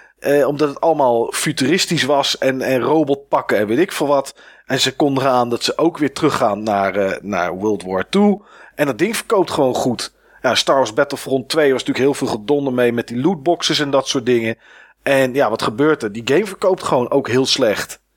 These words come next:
Dus ik weet niet of het zich doorzet, maar ik had echt het gevoel dat de consument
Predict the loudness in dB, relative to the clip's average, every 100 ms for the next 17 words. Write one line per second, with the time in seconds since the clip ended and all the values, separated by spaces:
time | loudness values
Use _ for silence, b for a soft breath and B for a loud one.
0 | B B B B -4 -4 _ _ _ _
1 | _ _ -4 0 0 0 0 0 0 -2
2 | -2 2 2 2 2 0 0 0 0 0
3 | -2 0 -4 -2 -2 2 0 -2 -8 0
4 | 0 0 0 0 0